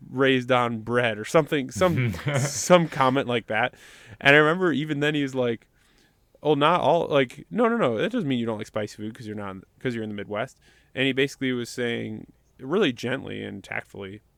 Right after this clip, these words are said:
Speaker 1: "Hey, you know, like, the Midwest is not just European white people." <laughs> So, um, really getting
Speaker 2: Yeah,
Speaker 1: at
Speaker 2: that's true.
Speaker 1: And it was great. I mean, and Nick and I were talking about before this podcast,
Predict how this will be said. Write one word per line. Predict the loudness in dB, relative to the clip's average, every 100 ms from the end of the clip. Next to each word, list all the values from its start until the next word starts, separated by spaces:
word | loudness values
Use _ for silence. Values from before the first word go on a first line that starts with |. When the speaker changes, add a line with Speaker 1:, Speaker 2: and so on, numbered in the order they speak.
| _
Speaker 1:
"Hey, | -6 -6
you | -6
know, | -6 -4
like, | -4 -4 -8 _ _ _ _ _ _ _ _
the | -6
Midwest | -4 0 0 0 -4
is | -2
not | -2 -2
just | -4 -4 -2 -4 -14 -20 _ _ _ _ _ _ _
European | -12 -4 -4 -4 -4 -2 -2 -6 -10 -14 _ _ _ _ _ _ _
white | -6 -6 -6
people." | -12 -12 -8 -4
<laughs> | 2 2
So, | 0 -6 -4 0 2 0 -4 -4 -6 -6 -4
um, | 4 6 6 4 0
really | 2 4
getting | 2 2 2
Speaker 2:
Yeah, | 2 2
Speaker 1:
at |
Speaker 2:
that's | 0 -6
true. | -10 -8 -8 -12 -20 _ -2
Speaker 1:
And | 4
it | 6 6
was | 4 0
great. | 2 4 6
I | 4
mean, | 2 -2 -4 -4
and | 0 0 -2 -4
Nick | -2
and | 0
I | 0
were | 0
talking | -2 -2
about | -2 -4
before | -8 -6 -4
this | -4 -6
podcast, | -10 -8 -8 -8 -8 -12 -20